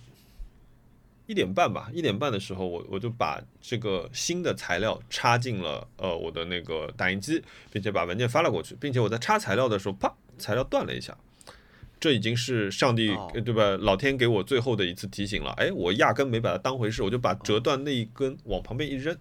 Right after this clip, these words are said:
Speaker 1: 继续往里插。然后
Speaker 2: 哦。
Speaker 1: 那一个晚上，我后来就因为这件事情，因为这个材料非常非常非常的脆，你知道F D M打印机对材料的韧性是有要求的，这个材料太脆了，以至于说这个材料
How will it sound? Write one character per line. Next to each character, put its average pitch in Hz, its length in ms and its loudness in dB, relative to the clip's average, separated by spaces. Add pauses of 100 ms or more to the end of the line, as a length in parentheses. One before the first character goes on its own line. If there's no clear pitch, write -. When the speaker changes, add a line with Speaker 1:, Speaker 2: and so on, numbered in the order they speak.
Speaker 1:
继 302 140 -4
续 - 100 -4
往 98 160 2
里 87 80 -4
插。 - 240 -4 (1160)
然 123 160 6
后 151 240 6
Speaker 2:
哦。 107 320 -6 (120)
Speaker 1:
那 160 140 6
一 123 160 6
个 123 140 6
晚 92 240 8
上， 104 240 2 (180)
我 101 380 0
后 131 160 6
来 107 100 10
就 127 140 0
因 139 200 0
为 117 120 4
这 104 140 0
件 95 180 0
事 101 140 -6
情， 95 100 -4
因 135 140 -2
为 156 40 4
这 156 80 0
个 139 80 4
材 113 220 0
料 117 100 6
非 196 240 4
常 107 220 0
非 104 140 0
常 90 160 0
非 95 100 -6
常 87 160 -4
的 90 80 -4
脆， - 260 -4 (260)
你 110 60 -4
知 123 60 6
道 123 60 6
F 165 240 0
D 131 80 2
M 143 120 2
打 87 160 0
印 104 120 -2
机 123 100 -6
对 123 160 0
材 - 240 -2
料 117 160 4
的 107 100 2
韧 160 240 4
性 107 160 -4
是 98 140 -2
有 87 140 -2
要 107 120 4
求 107 160 -4
的， 67 140 -8 (340)
这 202 120 4
个 165 40 6
材 - 140 2
料 123 100 8
太 123 300 6
脆 - 220 0
了， - 180 -4 (260)
以 117 120 2
至 175 200 4
于 160 60 2
说 180 100 2
这 185 80 4
个 180 80 6
材 - 200 2
料 127 200 8